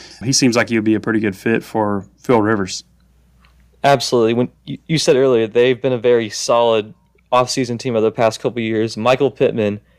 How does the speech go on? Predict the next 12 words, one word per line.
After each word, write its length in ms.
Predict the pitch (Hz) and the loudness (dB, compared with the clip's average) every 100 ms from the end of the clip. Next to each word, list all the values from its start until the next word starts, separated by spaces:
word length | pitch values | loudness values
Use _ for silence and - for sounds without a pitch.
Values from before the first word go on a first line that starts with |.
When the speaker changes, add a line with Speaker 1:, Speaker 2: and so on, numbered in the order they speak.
| _ _ | _ _
Speaker 2:
is 140 | 123 117 | -4 -2
the 80 | |
definition 560 | 117 123 127 117 113 113 | 2 2 2 0 0 -2
of 100 | 95 | -2
solid. 440 | - 101 92 87 - _ _ - - | 0 0 0 -4 -10 _ _ -20 -16
He's 220 | - 123 110 | -4 -2 0
a 80 | |
solid 360 | 107 151 143 139 | 2 4 4 4
athlete, 500 | 120 120 123 123 113 | 2 0 0 -6 -4
solid 280 | - 135 117 | 0 0 2
route 200 | 117 110 | 0 2
runner, 360 | 113 107 110 | 0 0 -4